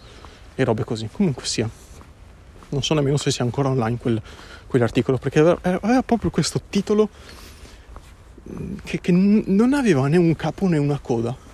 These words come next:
Qual è il contenuto? Qual è, qual è l'informazione che vuoi darmi, eh, costruendo un titolo in quel modo là?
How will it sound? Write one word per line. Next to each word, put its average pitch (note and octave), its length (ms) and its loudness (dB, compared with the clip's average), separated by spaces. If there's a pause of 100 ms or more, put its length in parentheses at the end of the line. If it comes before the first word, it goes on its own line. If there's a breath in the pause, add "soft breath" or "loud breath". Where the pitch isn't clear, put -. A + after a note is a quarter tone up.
(540 loud breath)
Qual A3+ 180 -2
è F#3 40 4
il C#3 140 0
contenuto? C3+ 840 0 (180)
Qual A#3 140 -2
è, A#2+ 200 0 (1160 loud breath)
qual - 140 0
è D3 40 6
l'informazione C3 760 2
che C3 120 -2
vuoi B2 180 2
darmi, B2 440 -2 (460 loud breath)
eh, A#2 340 -8 (360)
costruendo C#3 560 2
un C3 100 0
titolo C3 280 -4
in B2+ 80 0
quel B2 180 0
modo A#2+ 260 2
là? G#2 160 -2